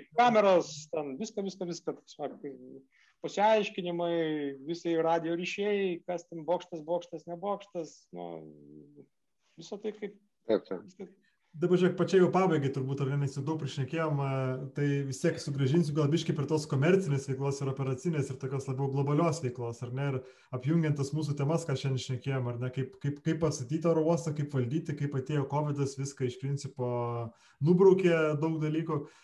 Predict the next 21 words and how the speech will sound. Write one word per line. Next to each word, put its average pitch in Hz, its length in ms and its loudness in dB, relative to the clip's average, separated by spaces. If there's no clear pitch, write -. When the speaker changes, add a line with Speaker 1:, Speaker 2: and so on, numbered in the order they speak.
Speaker 3:
Tai 156 120 -2
vat 156 100 -2
kaip 196 160 2
pačiam 165 320 4
atrodo, 156 400 2
kaip 190 240 6
čia 151 140 2
atrodys 143 500 2
visas 156 320 -2
tas 147 240 -2
atsigavimas 139 760 -2
ir 135 140 -2
kas 156 240 -2
čia 143 160 -2
bus 147 240 -4
svarbu 135 400 -2
ir 147 80 2
kokie 135 320 -4
bus 131 240 -6
pagrindiniai 131 600 0
dalykai, 135 340 0